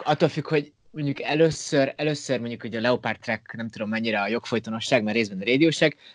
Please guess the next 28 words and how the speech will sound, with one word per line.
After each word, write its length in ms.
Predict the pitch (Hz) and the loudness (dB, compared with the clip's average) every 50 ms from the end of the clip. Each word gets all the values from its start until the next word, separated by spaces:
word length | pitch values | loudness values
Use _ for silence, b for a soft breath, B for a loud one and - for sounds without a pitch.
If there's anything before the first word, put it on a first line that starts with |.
| B B | B B
akkor 300 | - 160 151 - 170 143 | 4 4 4 4 2 2
nyilván 340 | 135 160 170 156 135 127 123 | 4 4 4 4 2 2 2
volt 220 | 131 139 131 123 | 2 2 2 2
valamennyi 400 | 127 131 127 120 123 120 117 117 | 0 -2 -4 -4 -4 -6 -8 -8
hegyi 220 | 117 123 120 127 135 | -8 -8 -6 -6 -6
vonata 380 | 139 151 151 160 156 - 170 | -6 -6 -8 -8 -6 -4 -4
annak 200 | 160 170 170 - | -4 -4 -6 -6
a 60 | 175 | -8
csapatnak, 600 | 170 - 175 170 185 180 180 - 185 180 175 165 - b b b b b b b b | -6 -6 -4 -2 -2 -2 0 0 0 0 0 0 -4 b b b b b b b b
de 140 | - 131 147 | 0 2 4
hogy 200 | 147 165 151 175 | 6 6 6 6
rég 220 | 180 220 208 160 | 8 8 6 6
láttam 520 | 143 139 123 - _ - 135 120 117 123 - _ | 6 4 2 2 _ -8 -8 -8 -8 -10 -14 _
azt, 440 | - - 135 165 185 185 - - - | -4 -2 -2 -2 -2 -4 -8 -14 -14
hogy 300 | - 143 156 143 - _ _ _ _ _ | -10 -8 -6 -8 -8 _ _ _ _ _
ők 360 | - 147 156 170 175 - - | -2 -2 0 -2 -2 -6 -12
felépítettek 840 | - - 180 156 151 135 117 - 127 - 123 113 _ - 127 110 - | -6 -2 0 0 0 0 -2 -4 -8 -8 -8 -8 _ -4 -6 -4 -2
valamit, 560 | 117 113 113 113 107 104 127 160 165 - - | 0 0 2 2 0 -2 -2 -4 -4 -6 -6
ugye 180 | - 139 127 131 | -6 -4 -4 -4
most 180 | 135 139 131 127 | -4 -4 -4 -2
gondolok 400 | 151 147 143 135 131 131 120 - | 0 0 2 2 2 0 0 -2
a 60 | 127 | -6
szombati 500 | - - 156 143 131 123 120 - - 135 | -4 -2 0 0 2 0 0 0 0 -2
utolsó, 500 | 135 127 - 127 113 110 - - 120 - | -2 0 0 -2 -2 -2 -2 -4 -4 0
végül 260 | 113 123 117 107 113 | 0 2 2 2 2
is 160 | 98 - - | 0 -2 -6
utolsó 340 | 139 - 120 104 110 - 117 | -6 -4 -4 -4 -4 -6 -4
szakaszra, 680 | - - - 120 - 135 135 - - 151 151 160 165 | -2 0 0 2 2 2 2 2 4 6 6 6 6